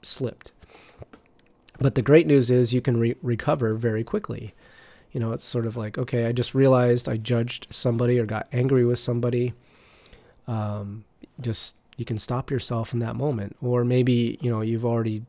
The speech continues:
gone through the heated exchange or the judgment, and you realize, like,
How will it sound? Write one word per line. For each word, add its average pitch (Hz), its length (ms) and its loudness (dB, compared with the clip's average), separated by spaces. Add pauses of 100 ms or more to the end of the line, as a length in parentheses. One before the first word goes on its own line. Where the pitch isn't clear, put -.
gone 120 240 2
through 127 540 2
the 120 420 0
heated 135 380 0
exchange 123 600 0
or 123 60 0
the 120 140 0
judgment, 123 640 -2
and 120 120 0
you 117 80 0
realize, 113 640 0
like, 107 240 -10